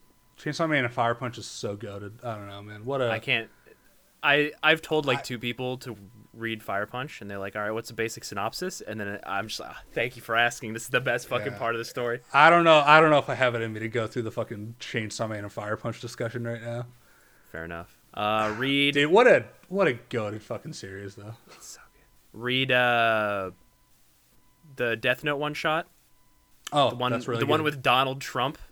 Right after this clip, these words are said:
Speaker 2: talking,
Speaker 1: Yeah.
Speaker 2: uh, trying to get a Death Note.
Speaker 1: Dude,
Speaker 2: That's
Speaker 1: that,
Speaker 2: awesome.
Speaker 1: that,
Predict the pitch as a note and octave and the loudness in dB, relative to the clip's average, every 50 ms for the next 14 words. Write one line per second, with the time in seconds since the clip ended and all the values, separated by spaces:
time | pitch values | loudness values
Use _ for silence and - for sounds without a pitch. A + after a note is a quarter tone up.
0 | _ _ _ - - A#2+ B2 C3 C3+ C#3+ C3+ A#2+ A2 A2 A#2 A#2 G#2+ F#2+ G#2+ C#3 | _ _ _ -4 0 0 2 2 2 2 2 2 2 0 -2 -6 -12 -12 -14 -14
1 | C3 C3 - C3+ C3 C3 C3 A#2+ A#2 A2+ A#2+ A#2 A#2 - C#3+ D3 D#3 D#3+ - _ | -12 -6 -2 -2 0 0 0 -2 0 0 0 0 0 -2 -4 -4 -4 -6 -8 _
2 | _ _ _ - - - - C3 B2 A2 G#2+ B2 A#2+ G2+ A2+ A#2+ A#2+ A#2+ C#3+ - | _ _ _ -20 -12 -6 -2 0 0 2 2 2 0 0 -2 0 2 2 2 0
3 | - - | -2 -10